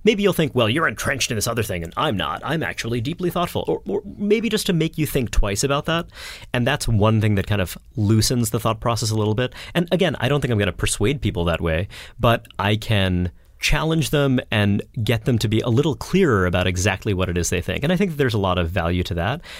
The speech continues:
So, you know, in my writing, in my own columns and what have you, I mean, I'm very cognizant of the fact that you're doing different jobs for different people. I'm doing one job. There's some people who are like, "I'm coming to Reihan because I basically agree with Reihan and I kind of, you know, wanna see him make a,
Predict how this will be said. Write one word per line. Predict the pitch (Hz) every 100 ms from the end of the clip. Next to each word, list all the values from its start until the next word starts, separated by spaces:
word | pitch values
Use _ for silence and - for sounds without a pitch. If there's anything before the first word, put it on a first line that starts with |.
| -
So, | - 180
you | 170
know, | 135
in | - 131
my | 123
writing, | 95 95 92 98 98 95 -
in | 113
my | 95 87
own | 98
columns | 104 98 85 87 90
and |
what | 95 87
have | 87
you, | 85 85
I | 95
mean, | 104
I'm | 95
very | 92 87 104 107 98
cognizant | 87 92 95 85 87
of | 95
the | 95
fact | - 90 -
that | 95 - - - - -
you're | 120 117 131
doing | 131 131
different | 92 110 120 98
jobs | 90 92
for | -
different | 92 92 92
people. | 92 - 73
I'm | 104
doing | 104 120 104
one | 107 110 151
job. | 147 139
There's | 110 101
some | 180
people | 180 165
who | 135
are |
like, | 107 - -
"I'm | 147
coming | 139 117 101
to | 92
Reihan | 90 85 90 85
because | 85 90 85 -
I | 123
basically | 113 98 147 147 - 117
agree | 95 95
with | 95
Reihan | 104 90 98 139
and | 123
I | 151
kind | 208 208
of, | 185
you | -
know, | 120
wanna | 123 147
see | 135 151
him | 139 120
make | 110 107
a, | 101